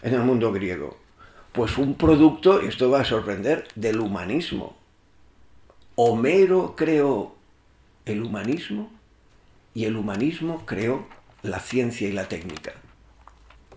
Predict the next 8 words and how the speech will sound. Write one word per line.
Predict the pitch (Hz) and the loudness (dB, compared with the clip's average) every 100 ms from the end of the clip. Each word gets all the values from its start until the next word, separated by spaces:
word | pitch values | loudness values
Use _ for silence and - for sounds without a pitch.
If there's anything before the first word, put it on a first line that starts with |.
| _ _ _ - | _ _ _ -10
Esto | 120 - 175 - | -10 -8 -10 -8
es | 101 - | -10 -4
un | 123 113 | -2 -2
dicho | 139 123 | -4 -4
de | 113 | -4
hace | 110 107 | -4 -6
muchos | 92 98 175 - 156 | -4 -4 -4 -4 -6
años | 147 151 | -4 -2